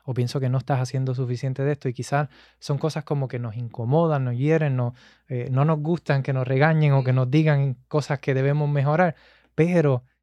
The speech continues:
Speaker 1: eso es mucho mejor que la alabanza o los muchos besos de un enemigo. Así que el amigo nos va a ayudar en ese proceso de mantenernos enfocados y responsables.
Speaker 2: Y yo creo que también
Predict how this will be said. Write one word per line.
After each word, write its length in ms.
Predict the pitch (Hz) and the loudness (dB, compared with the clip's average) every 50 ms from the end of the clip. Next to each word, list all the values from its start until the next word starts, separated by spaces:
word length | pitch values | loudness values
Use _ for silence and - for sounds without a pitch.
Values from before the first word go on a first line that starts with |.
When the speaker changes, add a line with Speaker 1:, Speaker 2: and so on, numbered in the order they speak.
| _ _ _ | _ _ _
Speaker 1:
eso 200 | 127 123 - 156 | -12 -8 -4 -2
es 60 | 147 | 0
mucho 460 | 147 151 151 156 165 170 - - 165 156 | 2 2 2 2 2 0 0 -2 -2 0
mejor 280 | 147 139 147 151 143 | 0 0 0 0 -2
que 120 | - 143 131 | -2 -2 -2
la 80 | 131 | 0
alabanza 580 | 127 123 120 120 127 135 147 143 135 - - 123 | 0 -2 -2 -2 0 0 0 -2 -2 -2 -2 0
o 40 | 117 | 0
los 120 | 117 117 | 0 0
muchos 300 | 117 123 120 - 143 131 | -2 -4 -4 -4 -4 -4
besos 260 | 131 139 135 - 139 127 | -2 -4 -4 -4 -6 -6
de 60 | 123 | -4
un 80 | 123 123 | -4 -4
enemigo. 360 | 123 127 120 113 113 107 110 | -4 -4 -4 -6 -6 -6 -8
Así 200 | 113 117 - 139 | -8 -4 -4 -4
que 280 | 131 - 139 131 127 135 | 0 0 0 0 0 -2
el 120 | 131 123 127 | -4 -4 -2
amigo 320 | 123 123 131 143 151 156 | -2 0 0 0 2 2
nos 120 | 147 135 123 | 0 0 0
va 120 | 123 127 | 0 0
a 40 | 131 | 0
ayudar 480 | 135 139 143 139 131 139 139 135 127 - - _ _ _ _ _ | 0 0 0 2 2 4 4 4 2 0 -4 _ _ _ _ _
en 140 | - 123 117 | -8 -6 -6
ese 200 | 120 - 143 131 | -4 -2 -4 -2
proceso 540 | 117 131 127 120 - 131 131 - - 131 123 | -2 -2 -2 -2 0 -2 -2 -2 -4 -6 -4
de 100 | 120 120 117 | -4 -6 -6
mantenernos 540 | 117 117 113 113 123 117 117 123 127 127 123 | -6 -6 -6 -4 -4 -2 -2 0 0 0 0
enfocados 640 | 120 113 - - 117 - 127 123 123 120 113 113 113 | 0 -2 -4 -8 -6 -4 -4 -4 -4 -4 -6 -8 -10
y 40 | 110 | -10
responsables. 680 | 113 110 - - 120 110 - - 117 110 117 120 123 | -12 -12 -12 -10 -10 -10 -10 -10 -12 -12 -12 -14 -16
Speaker 2:
Y 80 | 262 240 | -16 -14
yo 120 | 220 247 247 | -16 -14 -14
creo 180 | 262 262 262 | -12 -14 -12
que 100 | 262 277 | -14 -14
también 600 | 269 - 254 233 220 214 214 214 220 240 262 - | -16 -16 -18 -18 -14 -14 -14 -14 -14 -16 -20 -20